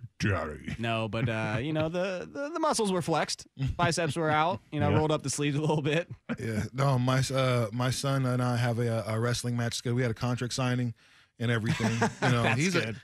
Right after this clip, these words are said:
Speaker 3: he's a big, he's a big wrestling nerd. So today we have a whole, uh, match planned out for, for the title.
Speaker 2: Very
Speaker 3: So
Speaker 2: nice. Very nice.
Speaker 3: gotta go out there and dominate. I don't let him win too often.
Speaker 2: Yeah, no, you can't.
Speaker 1: Uh, you guys have the same fathering style, which is good.
Speaker 3: Hey, man,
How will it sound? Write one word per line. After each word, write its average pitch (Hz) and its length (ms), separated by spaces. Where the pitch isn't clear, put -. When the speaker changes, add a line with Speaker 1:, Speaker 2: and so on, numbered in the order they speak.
Speaker 3:
he's 202 200
a 196 80
big, 160 260
he's 165 240
a 165 60
big 147 240
wrestling 127 420
nerd. 113 300
So 131 120
today 131 280
we 127 160
have 127 160
a 120 80
whole, 120 480
uh, 113 380
match 123 500
planned 117 340
out 110 260
for, 113 220
for 120 160
the 107 100
title. 107 400
Speaker 2:
Very 110 220
Speaker 3:
So 104 40
Speaker 2:
nice. 90 320
Very 104 220
nice. 95 240
Speaker 3:
gotta 123 200
go 123 120
out 123 220
there 120 180
and 110 100
dominate. 110 380
I 123 60
don't 165 140
let 147 140
him 131 100
win 123 140
too 113 180
often. 107 320
Speaker 2:
Yeah, 123 260
no, 123 160
you 110 180
can't. 120 280
Speaker 1:
Uh, 123 140
you 127 120
guys 160 200
have 131 120
the 110 100
same 110 200
fathering 92 540
style, 78 420
which 82 180
is 82 80
good. 82 200
Speaker 3:
Hey, 78 60
man, 139 320